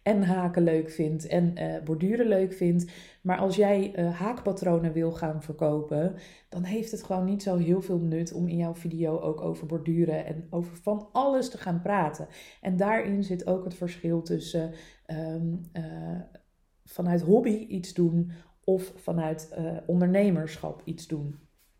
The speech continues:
Ehm, dus dat zijn een aantal van dingen waar je echt op, eh, eh, kan en mag letten als je van hobby naar onderneming gaat. Ik denk dat de allerbelangrijkste is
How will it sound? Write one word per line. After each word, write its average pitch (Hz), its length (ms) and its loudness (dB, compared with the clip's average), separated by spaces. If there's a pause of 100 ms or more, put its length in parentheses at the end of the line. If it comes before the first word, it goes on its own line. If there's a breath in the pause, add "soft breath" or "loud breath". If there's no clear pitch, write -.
(1040 loud breath)
Ehm, 269 560 8
dus 262 220 0
dat 294 180 8
zijn 254 300 2
een 240 100 0
aantal 254 280 2
van 220 340 0
dingen 220 360 2
waar 214 160 6
je 214 80 8
echt - 360 -6
op, 190 300 -2
eh, 190 300 0
eh, 196 140 -2
kan 220 280 0
en 202 180 0
mag 196 220 -2
letten 233 380 2
als 208 160 -2
je 208 80 -4
van 196 160 -6
hobby 190 260 -2
naar 180 240 -4
onderneming 175 580 2
gaat. 165 220 -4
Ik 175 160 -8
denk 185 180 0
dat 175 100 -6
de 180 100 -8
allerbelangrijkste 180 920 0
is 170 280 0